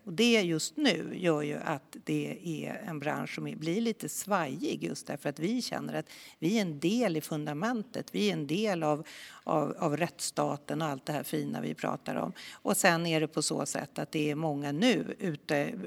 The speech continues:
bland poliser och åklagare som, som misstror oss. Och har man jobbat i en massa år och skött sig, då känns det ganska pyrt faktiskt.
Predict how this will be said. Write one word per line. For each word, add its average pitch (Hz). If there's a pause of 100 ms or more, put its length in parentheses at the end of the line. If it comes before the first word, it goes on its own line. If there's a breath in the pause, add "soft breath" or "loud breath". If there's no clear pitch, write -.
bland 160
poliser 147
och 151
åklagare 151 (340 loud breath)
som, 151 (100)
som 147
misstror -
oss. -
Och 165
har 160
man 160
jobbat 175
i 220
en 202
massa 196
år 147
och 143
skött 190
sig, -
då 160
känns -
det -
ganska -
pyrt -
faktiskt. -